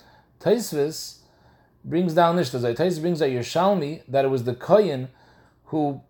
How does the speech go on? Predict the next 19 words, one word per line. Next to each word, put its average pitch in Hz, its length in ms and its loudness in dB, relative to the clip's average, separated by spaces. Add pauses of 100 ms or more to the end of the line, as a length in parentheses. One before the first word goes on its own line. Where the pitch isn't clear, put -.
actually 143 480 -2
put 160 360 -2
the 139 60 -2
mincha 143 580 0
into, 143 380 -6
uh, 143 160 0
onto 143 320 -2
the 127 480 2
Isha's 131 380 -4
hands. 123 400 0
And 135 160 -6
Memele, 160 520 2
Taisvis 190 360 -2
says, 180 180 0
Hagami 165 440 2
is 139 120 -6
Moide 160 420 -2
to 139 100 -4
Rashi, 135 580 0